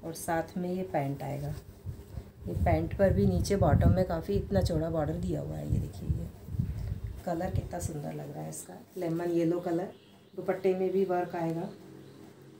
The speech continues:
प्राइस रेंज रहेगा इसका फ़िफ़्टीन हंड्रेड।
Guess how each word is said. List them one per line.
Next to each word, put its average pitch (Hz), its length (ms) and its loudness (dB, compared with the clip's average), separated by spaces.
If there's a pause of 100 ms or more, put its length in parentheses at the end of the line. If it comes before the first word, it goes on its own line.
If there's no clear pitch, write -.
(120)
प्राइस 202 360 0
रेंज 202 280 6
रहेगा 180 380 2
इसका 185 380 -4 (200)
फ़िफ़्टीन 220 500 -2 (140)
हंड्रेड। 147 420 -4